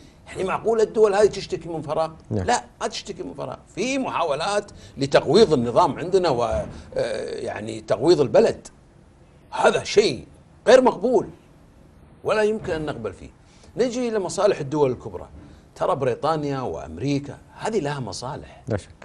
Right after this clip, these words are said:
Speaker 1: هذه مو علشان سواد عيوننا جايين. هذا، وبالتالي حنا هنا نتعامل معاهم بلغة المصالح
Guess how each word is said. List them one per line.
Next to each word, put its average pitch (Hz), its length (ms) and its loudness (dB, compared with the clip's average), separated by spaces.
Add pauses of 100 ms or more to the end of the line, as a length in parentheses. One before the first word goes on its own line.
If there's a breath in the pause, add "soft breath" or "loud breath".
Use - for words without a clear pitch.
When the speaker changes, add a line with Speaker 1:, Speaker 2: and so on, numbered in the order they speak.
Speaker 1:
هذه 196 220 -2
مو 226 200 -4
علشان 170 420 -4
سواد 139 360 0
عيوننا 110 400 -6
جايين. 98 520 -8 (640)
هذا، 190 340 0
وبالتالي 151 560 -2
حنا 180 300 -6
هنا 202 400 -2
نتعامل 156 440 -4
معاهم 143 380 -2
بلغة 127 400 -2
المصالح 135 580 0